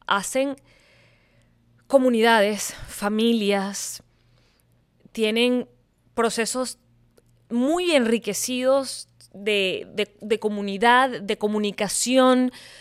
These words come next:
de enseñanza, de aprendizaje. Los machos, por ejemplo, de los elefantes atraviesan una pubertad importante y por eso son echados del grupo, porque pelean, porque se vuelven insoportables. Em, y, y, y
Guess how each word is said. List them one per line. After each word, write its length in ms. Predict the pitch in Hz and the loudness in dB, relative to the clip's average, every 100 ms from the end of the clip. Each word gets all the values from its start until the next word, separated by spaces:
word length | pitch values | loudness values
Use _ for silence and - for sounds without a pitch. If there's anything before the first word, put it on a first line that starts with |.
| - - - _ _ _ _ _ _ | -20 -20 -20 _ _ _ _ _ _
de 260 | 196 240 | 8 8
enseñanza, 840 | 247 233 233 220 240 269 269 247 240 | 8 2 -2 0 2 2 2 2 2
de 100 | 220 | 0
aprendizaje. 1200 | 202 220 208 214 202 - 247 254 220 196 220 208 | 2 0 0 -2 -2 2 4 4 2 -4 -2 -2
Los 220 | 196 202 196 | 0 -2 0
machos, 420 | 226 247 247 254 | 0 0 -4 -6
por 140 | 240 | -6
ejemplo, 280 | 202 214 226 | -4 -4 -2
de 60 | 240 | -2
los 160 | 214 | -2
elefantes 600 | 196 185 208 208 208 226 | -4 -4 -2 -2 -4 -6
atraviesan 600 | 226 214 190 190 190 226 | -6 -4 -2 -2 -2 -2
una 140 | 233 233 | -2 -2
pubertad 460 | 247 226 185 185 | -2 0 0 -2
importante 560 | 196 202 233 226 214 214 | -2 -2 -2 0 -2 -2
y 40 | |
por 140 | 208 190 | -4 -4
eso 140 | 185 | -4
son 160 | 202 220 | -6 -6
echados 340 | - 220 226 | -2 0 0
del 140 | 220 185 | 0 -2
grupo, 320 | 190 185 220 | -2 -2 -6
porque 240 | 202 180 | -4 -4
pelean, 520 | 180 175 190 190 196 | -2 -2 -2 0 0
porque 200 | 196 185 | -2 -6
se 100 | 175 | -6
vuelven 240 | 175 175 202 | -4 -2 -4
insoportables. 960 | 202 190 165 160 190 185 175 165 165 - - - - - - _ | -8 -8 -8 -2 2 2 2 0 -2 -12 -20 -20 -20 -20 -20 _
Em, 600 | 190 180 170 156 147 143 _ - | -2 0 0 -4 -8 -10 _ -4
y, 420 | 220 220 196 - _ | -2 -2 -4 -8 _
y, 400 | 220 208 - | -6 -6 -4
y 0 | 220 | -4